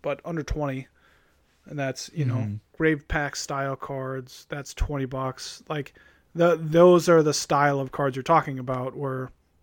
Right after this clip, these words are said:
Speaker 1: are over, it's, you know, roughly over ten bucks.
Speaker 2: And to give you a, another part to this is the non-foils are at four bucks. So you're at the same price, foil and non-foil right now.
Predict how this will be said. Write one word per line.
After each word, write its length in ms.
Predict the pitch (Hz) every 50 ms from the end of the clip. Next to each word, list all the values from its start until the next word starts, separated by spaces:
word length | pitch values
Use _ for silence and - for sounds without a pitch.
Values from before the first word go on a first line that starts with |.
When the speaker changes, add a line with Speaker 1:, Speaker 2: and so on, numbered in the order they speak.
| _ _ - - - -
Speaker 1:
are 120 | 147 160
over, 260 | 175 180 180 180 175 -
it's, 280 | 160 143 - - - - _ - _ _ -
you 100 | 185 147
know, 160 | 127 127 131 -
roughly 420 | - 180 202 196 - - 170 160 156
over 180 | 151 147 151
ten 220 | 147 - 151 143 135
bucks. 460 | 135 127 - - - - - - - _ _ _ _ _ _ _ _ _ _ _ _ _ _ _ _ _ _ _ _ _ _ _ _ _ _ _ _ _ _ _ _ _ _ _ _ _ _ _
Speaker 2:
And 300 | - 156 151 151 143 135 - _ _ _
to 60 | -
give 160 | 131 139 147
you 160 | 143 139 135 127
a, 260 | 123 123 120 120 117
another 640 | 120 113 117 117 120 117 117 120 117 113 113 110 - _
part 240 | - 127 117 113 -
to 200 | - 123 120 113
this 260 | 113 113 113 - -
is 240 | 120 113 104 - - _ _ _ _ _ _ _ _
the 120 | 131 131
non-foils 800 | 135 139 139 151 160 170 165 - - 127 120 110 101 90 95 - - _ -
are 140 | 131 123 117
at 100 | 110 101
four 220 | - 123 117 104
bucks. 460 | 92 98 90 85 - - - - - _ _ _ _ _
So 420 | _ - 147 143 135 131 123 120 110 - _ _ _ _ _
you're 340 | 123 123 127 131 131 127 127
at 120 | 123 120
the 80 | - 117
same 220 | - 123 117 113
price, 440 | 107 - 120 107 104 98 - - - _
foil 360 | _ - 135 131 123 123 120 117
and 80 | 113
non-foil 480 | 113 107 107 107 104 - 107 101 98 92
right 240 | 98 104 101 98 98
now. 320 | 107 101 95 90 90